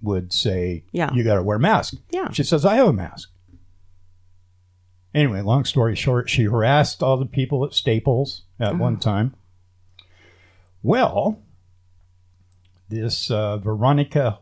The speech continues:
Speaker 1: Wolski, she was being treated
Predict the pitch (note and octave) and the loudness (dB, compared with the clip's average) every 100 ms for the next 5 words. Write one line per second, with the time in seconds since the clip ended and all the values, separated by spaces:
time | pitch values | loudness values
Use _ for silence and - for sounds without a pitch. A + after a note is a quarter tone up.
0 | B2 A2+ A#2+ F#3 G#3 - - F2+ A2 A#3 | -6 -4 0 0 0 -4 -6 -4 -2 -4
1 | G3+ - _ _ _ _ _ _ _ _ | -6 -14 _ _ _ _ _ _ _ _
2 | - _ _ _ _ _ _ _ - D3 | -18 _ _ _ _ _ _ _ -6 -2
3 | C3+ A2 C#3+ C3 A#2+ - A3+ G#3 A#2+ C3+ | 0 0 0 0 -2 -4 -2 0 0 0
4 | C#3+ | -4